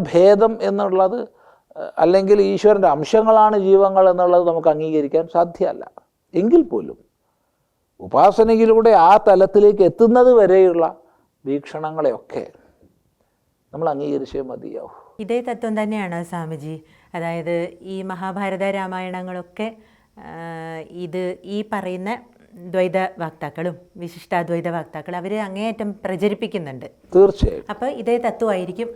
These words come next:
Speaker 1: തീർച്ചയായിട്ടും.
Speaker 2: അതിൻ്റെയും പിറകിൽ, അല്ലേ?
Speaker 1: രാമായണാണെങ്കിലും മഹാഭാരതമാണെങ്കിലും ഒക്കെ തന്നെ, ആ, അതിൽ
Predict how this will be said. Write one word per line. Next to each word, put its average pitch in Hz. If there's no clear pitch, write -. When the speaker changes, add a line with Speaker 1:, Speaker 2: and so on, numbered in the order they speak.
Speaker 1:
തീർച്ചയായിട്ടും. 196
Speaker 2:
അതിൻ്റെയും 98
പിറകിൽ, 139
അല്ലേ? 175
Speaker 1:
രാമായണാണെങ്കിലും 139
മഹാഭാരതമാണെങ്കിലും 131
ഒക്കെ -
തന്നെ, 104
ആ, 180
അതിൽ 202